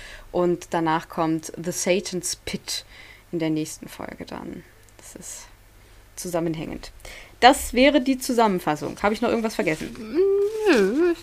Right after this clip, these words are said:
Speaker 2: ich, ich glaube nicht. Also es ist vielleicht noch ganz spannend. Also diese Ud kommunizieren miteinander über so ein empathisches Feld, wird es genannt.
Speaker 1: Telepathisch.
Speaker 2: Oder so.
Speaker 1: Telepathie.
Speaker 2: Und
Speaker 1: Ja.
Speaker 2: deswegen scheinen die auch für was auch immer sie bes-,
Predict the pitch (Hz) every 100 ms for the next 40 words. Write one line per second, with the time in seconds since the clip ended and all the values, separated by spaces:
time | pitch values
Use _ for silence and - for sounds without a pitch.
0 | - 294 294 - 311 294 302 285 208 -
1 | 208 220 214 220 - 220 226 220 208 -
2 | 240 233 196 202 196 196 - 247 247 -
3 | 220 214 208 - 220 214 226 247 - 247
4 | 254 247 247 247 - - - - 220 214
5 | 202 208 202 202 202 - - - - -
6 | 202 196 214 233 226 202 196 - 220 226
7 | 294 262 247 233 254 233 233 240 - -
8 | - 240 247 247 247 202 196 190 - 147
9 | - - - - - 190 180 180 190 220
10 | 226 233 220 196 - 160 147 - - 226
11 | 214 - - - - 190 214 - 226 214
12 | 208 190 185 190 214 202 185 160 190 -
13 | - - - - 214 214 208 180 190 196
14 | 196 208 208 202 196 185 185 180 - -
15 | -